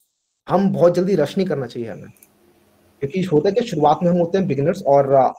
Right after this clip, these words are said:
हमें दिखता है कॉम्पिटिटिव programming एक fancy word है जो कि सब के सब लोग कर रहे हैं, तो हम भी उसके अंदर rush कर जाते हैं। इतना जल्दी rush नहीं करना चाहिए जब तक आप ready ना हो कॉम्पिटिटिव programming के लिए, ठीक है। कॉम्पिटिटिव programming एक बहुत ही ज़्यादा कट थ्रोट वर्ल्ड है, जहाँ पर, अ, बहुत ही ज़्यादा बड़े-बड़े champ लोग भी बैठे हुए हैं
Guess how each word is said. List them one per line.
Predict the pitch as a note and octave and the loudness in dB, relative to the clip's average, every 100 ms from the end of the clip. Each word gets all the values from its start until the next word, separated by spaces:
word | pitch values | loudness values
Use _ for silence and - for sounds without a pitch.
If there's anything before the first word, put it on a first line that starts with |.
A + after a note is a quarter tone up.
| C3 | -6
हमें | C#3+ | -6
दिखता | C#3 - | -6 -6
है | |
कॉम्पिटिटिव | D#3 C#3+ D3+ | -6 -6 -6
programming | C#3+ D3 D3+ | -6 -6 -6
एक | |
fancy | - C#3 C#3 F3 | -6 -8 -6 2
word | C#3+ C#3 | 4 4
है | |
जो | E3+ D#3 | 0 -2
कि | F3+ | -2
सब | E3 - | -2 -2
के | F3 | -2
सब | F3 | 0
लोग | E3 F3 | 0 0
कर | E3 | 0
रहे | D3 | 0
हैं, | G3 | 0
तो | G#3 | -2
हम | D#3 D#3 | -4 -6
भी | F#3 | -6
उसके | - D#3 | -4 -2
अंदर | D3+ | 0
rush | C#3 C3+ | 0 0
कर | D3 | 0
जाते | B2+ A#2 D#3+ | 0 -2 -6
हैं। | - _ _ _ _ _ _ | -10 _ _ _ _ _ _
इतना | D#3 F3+ | 2 4
जल्दी | G3 | 6
rush | G3+ F3 F#3 | 4 4 2
नहीं | E3+ | 0
करना | D#3+ | -2
चाहिए | D3+ F3 | -2 -2
जब | E3 | 0
तक | E3 D#3+ | 0 -2
आप | D#3+ | -2
ready | C3 C3 | -2 -2
ना | C#3 | -2
हो | B2+ | -4
कॉम्पिटिटिव | A#2+ B2+ B2+ | -8 -12 -12
programming | A#2+ A2+ A#2 | -12 -12 -10
के | A2 | -12
लिए, | - | -10
ठीक | C#3+ | -8
है। | D#3+ | -6
कॉम्पिटिटिव | C3 C#3+ F3 | -4 -4 -4
programming | E3 D3+ E3 | -2 0 0
एक | D#3+ D3 | -4 0
बहुत | C3 C3+ | 2 4
ही | E3 | 4
ज़्यादा | E3 | 2
कट | - D3+ D3 | 0 -2 -2
थ्रोट | - F3 D3+ | 2 2 4
वर्ल्ड | C#3+ C3 | 4 4
है, | C3+ - _ _ _ _ _ _ | 0 -8 _ _ _ _ _ _
जहाँ | C3+ C3+ C#3 | -4 0 0
पर, | C#3 D#3+ D#3 | 4 4 6
अ, | D3+ C#3 | 4 2
बहुत | C3 D3 D#3+ E3 | 0 0 0 0
ही | F#3 G3 G3 G3 - _ _ - | -4 -2 -2 -4 -12 _ _ -2
ज़्यादा | C3+ D#3 | 0 2
बड़े-बड़े | D#3 D3 D3+ D#3 | 2 2 2 0
champ | D#3 C#3+ C3+ C#3+ | -2 -4 -4 -2
लोग | C#3 | -2
भी | C#3+ | -2
बैठे | C3+ A#2+ | -4 -2
हुए | C#3 B2 | -2 -2
हैं | B2 | -4